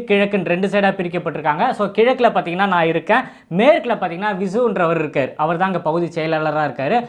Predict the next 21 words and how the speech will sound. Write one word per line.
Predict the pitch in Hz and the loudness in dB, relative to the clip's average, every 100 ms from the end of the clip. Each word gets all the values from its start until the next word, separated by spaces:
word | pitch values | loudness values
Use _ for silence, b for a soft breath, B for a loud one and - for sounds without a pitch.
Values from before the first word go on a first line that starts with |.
| B | B
So, | - 240 175 | 2 2 4
அவரோட | 202 302 302 269 254 | 4 4 2 2 2
ஏற்பாட்டுல | 247 254 240 220 240 | 2 2 0 2 0
அவங்க | 220 | 2
நிர்வாகிகள்லாம் | 208 226 247 254 220 214 214 | 0 2 4 2 2 0 -2
சேர்ந்து | 196 190 208 | -2 -2 2
ஒரு | 220 185 160 | 2 2 -2
விஷயத்த | 151 208 202 | -4 -4 -2
ஒண்ணு | 160 151 | -4 -2
பண்ணியிருக்காங்க. | 160 160 156 170 | -2 -2 -4 -2
அதாவது, | 151 180 277 B B B | -2 0 -2 B B B
விலையில்லா | 151 262 330 302 269 | 2 4 4 4 4
வீடு | 226 233 | 4 2
கட்டும் | 220 185 180 | 0 -2 -4
திட்டம் | 175 202 190 | -4 -4 -2
மூலியமா | 180 175 185 | -2 -2 -2
பாத்தீங்கன்னா, | 165 147 156 202 | -2 -4 -2 0
இங்க | 202 175 | 0 0
பல்ராமபுரம்ன்ற | 156 185 220 208 175 180 180 165 | 2 4 2 2 -2 -4 -4 -4
ஒரு | 156 143 | -4 -2
ஏரியால | 165 170 156 | 0 0 0